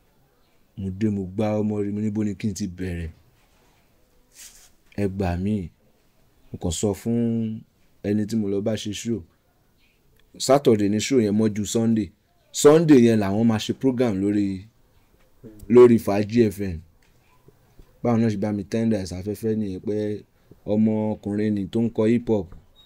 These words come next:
Ẹ ṣàánú ẹ̀, àbúrò mi ni, ilé ẹ̀ jóná o," nǹkan kan báyẹn.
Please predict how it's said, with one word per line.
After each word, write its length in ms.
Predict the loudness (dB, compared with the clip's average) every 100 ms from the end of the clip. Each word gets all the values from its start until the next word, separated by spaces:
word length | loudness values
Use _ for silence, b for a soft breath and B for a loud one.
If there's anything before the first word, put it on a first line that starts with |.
| b b b b -2
Ẹ 100 | -2
ṣàánú 440 | 0 0 2 4
ẹ̀, 360 | 4 2 -2 -4
àbúrò 320 | -4 4 4
mi 160 | 4 2
ni, 100 | 2 2
ilé 160 | 4 4 4
ẹ̀ 80 | 2
jóná 280 | 2 4
o," 180 | 2 -2
nǹkan 200 | -4 -8 -8
kan 120 | -4
báyẹn. 320 | -4 -4 -8